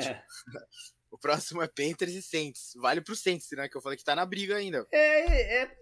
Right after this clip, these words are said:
Speaker 1: é, esse, esse, esse eu tinha marcado aqui como meio, mas eu vou tirar esse meio. Vale pro Saints. É,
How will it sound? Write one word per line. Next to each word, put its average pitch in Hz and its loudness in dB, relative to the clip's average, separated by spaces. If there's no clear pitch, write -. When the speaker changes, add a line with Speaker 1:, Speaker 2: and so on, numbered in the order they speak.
Speaker 1:
é, 226 2
esse, 302 -4
esse, 277 -4
esse 269 0
eu 294 -2
tinha 277 0
marcado 240 -2
aqui 226 -10
como 202 -2
meio, 196 0
mas 466 -2
eu 453 4
vou - -8
tirar 147 0
esse 117 -8
meio. 113 -4
Vale 214 0
pro 113 -12
Saints. - -20
É, - -20